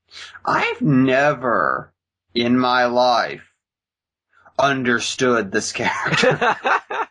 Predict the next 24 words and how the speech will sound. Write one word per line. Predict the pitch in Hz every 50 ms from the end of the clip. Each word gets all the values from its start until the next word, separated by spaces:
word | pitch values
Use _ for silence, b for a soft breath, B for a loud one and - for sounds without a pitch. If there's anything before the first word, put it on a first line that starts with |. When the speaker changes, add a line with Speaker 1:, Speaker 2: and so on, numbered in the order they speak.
| _ _ _ _
Speaker 1:
What | _ - 247 214 -
does | - 233 208 - -
he | - 185 180
want? | 160 127 143 156 170 170 147 120 92 - - - - - - _ _ _ _ _ _ _ _ _ _ _ _ _ _ _ _ _ _ _ _
What | - 131 156 -
does | - 196 180 -
he | - 196 190
need? | 170 160 160 175 185 185 165 147 127 117 104 90 82
What | 82 95 117 135
are | 160 170
his | 165 156 127 151
aims? | 143 151 160 160 147 127 113 104 82 78 78 - - _ _ _ _ _ _
The | - 123 139 139 135
bat, | 107 120 117 123 139 156 - - - -
but | 185 - - - 151
Judd | - 175 220 240 262 247 175
Nelson | 151 143 147 151 165 165 151 - - 139 123 104 90 82 82 - - -
in | 123 131 135 127
Steel | 123 - - - 143 147 151 147 139 123 104 85 76 76 80 - - _ _ _ _ _ _ _ _ _ _ _ _ _ _ _ _ _ _ _
was | - 131 127
a | 135 135
more | 135 139 139 143 135
well-rounded | 123 123 127 127 131 127 120 120 135 151 131 127 131 117
villain. | 107 101 117 135 135 110 - 64 65 67 -